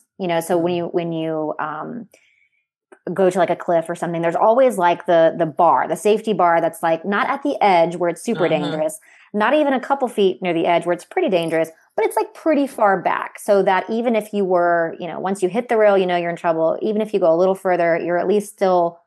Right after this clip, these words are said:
Speaker 1: alive, but then there's the cliff. And I feel like the thing about boundaries is we treat boundaries, we being me, I don't know, people like me, treat boundaries like they're fluid.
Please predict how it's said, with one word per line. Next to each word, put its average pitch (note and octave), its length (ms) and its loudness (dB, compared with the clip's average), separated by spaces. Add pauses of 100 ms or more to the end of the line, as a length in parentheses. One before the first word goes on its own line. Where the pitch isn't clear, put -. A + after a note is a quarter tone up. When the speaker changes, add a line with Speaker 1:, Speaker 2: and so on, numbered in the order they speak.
(120)
Speaker 1:
alive, E3 500 2
but E3+ 100 -10
then E3 160 -2
there's D#3+ 240 -2
the D3+ 80 -8
cliff. - 240 -12 (600)
And F#3+ 120 0
I G3+ 120 0
feel G#3 240 4
like F#3 320 2
the G3 80 -2
thing G#3+ 200 0
about G3+ 260 2 (180)
boundaries F3 880 -4 (560)
is F#3 300 4
we F#3 240 2
treat A3+ 280 -2
boundaries, D#3+ 760 -4
we F3+ 180 0
being E3 460 -4
me, D#3+ 380 -4
I F3 40 -8
don't D#3+ 100 -4
know, D#3 80 -6
people F3 260 -4
like E3 220 2
me, E3 160 -12 (320)
treat B3+ 280 -4
boundaries F#3 460 0
like F3 140 -2
they're E3 120 -4
fluid. - 580 -2